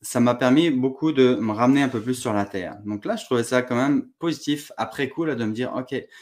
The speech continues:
c'est bien beau d'être dans les étoiles, d'être dans le subconscient, puis dans la visualisation, puis dans, dans toutes les, les », tu sais, ça commençait à devenir un petit peu trop ésotérique, euh, à mon goût, là. Puis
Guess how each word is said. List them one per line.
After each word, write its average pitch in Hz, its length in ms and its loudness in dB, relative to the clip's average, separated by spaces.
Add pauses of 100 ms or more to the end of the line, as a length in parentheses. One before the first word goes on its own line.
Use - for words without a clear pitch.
(140)
c'est - 160 0
bien 147 180 2
beau 160 200 2
d'être 127 300 2
dans 120 280 0
les 127 200 2
étoiles, 127 460 0
d'être 113 280 -2
dans 139 420 -2
le 120 160 -2
subconscient, 123 600 -6
puis 123 100 -10
dans 110 120 -2
la 107 120 0
visualisation, 127 960 0
puis 117 140 -10
dans, 104 280 -2 (400)
dans 107 140 -2
toutes 127 260 -8
les, 104 380 0 (360)
les », - 360 -16 (180)
tu 120 100 -6
sais, 104 60 -8
ça 107 160 -6
commençait 107 320 0
à 123 60 2
devenir 107 360 -2
un 110 100 0
petit 104 160 -10
peu 117 180 -4
trop 135 280 -2
ésotérique, 123 640 2
euh, 98 280 2
à 104 100 -4
mon 101 140 0
goût, 131 180 0
là. 135 120 0
Puis 107 400 -4